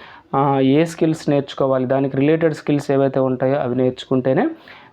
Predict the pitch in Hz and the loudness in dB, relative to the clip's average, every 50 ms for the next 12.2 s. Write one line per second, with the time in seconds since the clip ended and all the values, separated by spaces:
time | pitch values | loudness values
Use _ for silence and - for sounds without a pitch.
0 | _ - 135 135 131 123 123 123 131 127 - 139 131 151 202 311 - - - - | _ -2 0 0 0 0 0 0 0 0 0 0 2 0 0 -2 -6 -12 -10 -6
1 | - 127 - - 123 123 120 123 120 123 120 127 123 127 131 131 127 - - 131 | -6 -4 -2 -2 0 0 0 0 0 0 0 0 0 0 0 -2 -4 -4 -4 -2
2 | 127 127 165 254 311 - - _ - 123 120 123 123 123 131 123 120 120 120 123 | -2 0 -2 -4 -4 -8 -10 _ -4 -2 0 0 0 0 0 0 0 0 0 0
3 | 123 117 - 127 120 123 117 117 113 - - 131 127 - 139 185 254 240 - - | -2 -2 -4 -6 -4 -4 -4 -4 -4 -4 -6 -4 -2 0 0 0 0 -2 -6 -10
4 | - - - - - - - - - - 135 135 - 139 135 131 127 123 123 131 | -20 -20 -20 -20 -20 -20 -20 -20 -8 -6 -6 -4 -2 -2 0 0 -2 -2 -4 -8
5 | - - - - - - _ _ _ - 135 131 135 143 147 147 151 143 143 135 | -10 -14 -20 -20 -20 -20 _ _ _ -4 -2 -2 2 2 4 4 4 4 2 2
6 | 135 131 131 127 127 123 120 - - 127 - - 123 120 120 120 - 170 175 170 | 2 0 0 0 -2 -2 -4 -4 -4 -4 -2 -2 0 -2 -2 -2 0 0 0 0
7 | 165 160 165 156 143 156 160 165 160 139 135 143 - - - - - - - - | 0 2 2 2 2 2 2 2 2 2 2 -2 -4 -8 -14 -18 -20 -20 -6 0
8 | 143 139 147 175 196 196 190 185 180 175 175 - 151 139 156 180 190 190 185 175 | 2 2 4 4 4 4 4 4 2 2 0 0 0 2 2 2 2 2 2 2
9 | 170 165 156 147 147 156 170 175 165 135 - - - - - 147 131 160 160 175 | 2 2 2 2 2 2 2 0 0 -2 -4 -6 -10 -8 -6 -4 -2 0 0 0
10 | 160 139 135 135 143 160 170 170 160 156 160 160 165 170 - - - 139 135 131 | 0 -2 -2 0 2 4 4 4 4 2 0 0 -2 -4 -6 -4 -2 -2 -2 0
11 | 131 147 156 160 156 151 151 - 135 131 139 143 139 - 170 160 160 160 160 160 | 0 2 2 2 2 0 0 -2 -2 0 0 0 0 0 2 4 4 4 4 2
12 | 151 147 143 | 0 0 -2